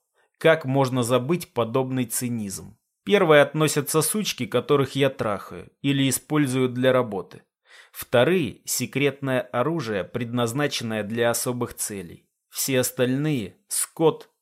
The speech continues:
которым я торгую. Я разделял его мнение с тех пор, когда Яна уехала. Эмоции угасли, ничего не осталось. Я перестал чувствовать,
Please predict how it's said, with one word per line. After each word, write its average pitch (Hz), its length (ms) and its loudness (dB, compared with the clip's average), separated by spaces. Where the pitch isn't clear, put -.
которым 117 440 -2
я 113 160 -2
торгую. 98 600 -8
Я 127 260 2
разделял 143 540 4
его 117 180 0
мнение 110 460 -2
с - 100 -6
тех - 300 -6
пор, 185 220 -2
когда 110 280 -2
Яна 123 400 0
уехала. 104 580 -10
Эмоции 139 500 0
угасли, 120 640 0
ничего 131 420 -4
не 139 140 -2
осталось. 95 680 -8
Я 117 200 -4
перестал 127 580 -2
чувствовать, 101 680 -6